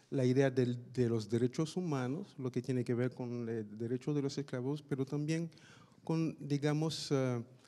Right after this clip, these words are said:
la, la mentalidad, la relación que, eh, la, esa isla tenía con respecto a Francia, con la metrópoli. Y entonces nos aparece como, um, realmente algo que nos permite ver a la vez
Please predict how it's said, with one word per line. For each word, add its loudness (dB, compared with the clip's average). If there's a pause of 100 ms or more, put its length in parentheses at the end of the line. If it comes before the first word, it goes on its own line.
(260)
la, 2
la 0
mentalidad, 2 (140)
la -2
relación 2
que, 0
eh, 2
la, -6
esa 0
isla -2
tenía 0 (200)
con -2
respecto -4
a -8
Francia, -10
con -6
la -6
metrópoli. -4 (560)
Y 0
entonces 0
nos -2
aparece 0
como, 0 (680)
um, 2 (140)
realmente 6 (480)
algo 2
que 4
nos 4
permite 4
ver 8
a 2
la 4
vez 4